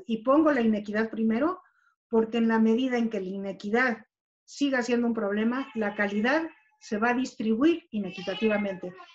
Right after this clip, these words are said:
y no va a ser para todos y por lo mismo no va a ser calidad, porque la calidad sin equidad no se puede definir como tal. Entonces, es el primer escenario que creo que no queremos frente a este escenario, que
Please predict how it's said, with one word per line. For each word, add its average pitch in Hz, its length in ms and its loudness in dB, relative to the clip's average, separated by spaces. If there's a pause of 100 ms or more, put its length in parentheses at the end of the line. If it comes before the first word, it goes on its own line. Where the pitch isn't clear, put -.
(120)
y 233 180 6
no 254 140 4
va 262 80 4
a 247 40 -2
ser 240 200 -2
para 233 280 0
todos 294 500 0
y 220 100 0
por 202 180 -4
lo 208 120 2
mismo 226 520 2 (220)
no 202 140 -8
va 196 80 -4
a - 20 -8
ser 185 320 -12 (400)
calidad, 339 400 4 (340)
porque 196 260 -6
la 190 120 -2
calidad 208 360 4
sin 226 220 -2
equidad 214 380 -2 (340)
no 220 220 0
se 226 140 0
puede 208 560 0
definir 185 520 -8
como 170 220 -14
tal. - 220 -20 (1400)
Entonces, 359 260 2
es - 60 -2
el 339 120 4
primer 277 240 4
escenario 277 520 4
que 208 120 -2
creo 247 300 2
que 220 100 -2
no 220 180 2
queremos 208 640 -2
frente 180 380 -10
a 175 180 -10
este 202 280 -10
escenario, 190 500 -14
que 196 80 -20